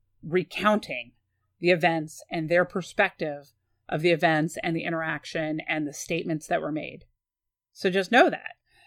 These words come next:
And then if you are placed under arrest, um, and even if it is unjust and not right, even if you are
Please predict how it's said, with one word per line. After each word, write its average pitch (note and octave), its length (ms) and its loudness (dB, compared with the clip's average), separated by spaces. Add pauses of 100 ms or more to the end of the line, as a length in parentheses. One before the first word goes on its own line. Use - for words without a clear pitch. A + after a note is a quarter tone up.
(140)
And G3+ 160 4
then A3 220 10
if A3+ 240 -2
you B3 180 0
are F#3 220 6
placed F3+ 380 0
under D#3 260 0
arrest, - 560 -12 (400)
um, D#3 500 2 (440)
and F3+ 300 2 (300)
even G#3+ 300 2
if F#3+ 180 4
it F#3 120 2
is E3 460 -2 (1160)
unjust F#3 720 4 (400)
and D#3+ 480 0 (800)
not F3+ 280 4
right, F3 220 2
even G#3 220 0
if G#3+ 160 -2
you G#3+ 100 4
are F#3 200 4